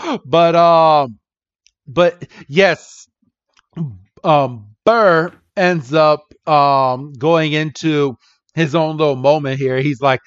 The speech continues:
"I'm not just any bug type trainer." He's like, "I'm an artistic trainer."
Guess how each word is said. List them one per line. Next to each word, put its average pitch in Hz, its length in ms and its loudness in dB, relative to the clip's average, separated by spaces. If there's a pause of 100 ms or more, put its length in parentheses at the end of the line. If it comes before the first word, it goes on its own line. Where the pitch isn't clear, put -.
(260)
"I'm 160 320 -2
not 120 320 -6
just 139 280 -10 (100)
any 151 380 -4 (380)
bug 139 420 -2
type 113 340 -14 (120)
trainer." 131 680 -8 (960)
He's 156 200 -4
like, 156 280 0
"I'm 175 280 0
an 139 140 -8
artistic 175 720 -4 (100)
trainer." 92 600 -10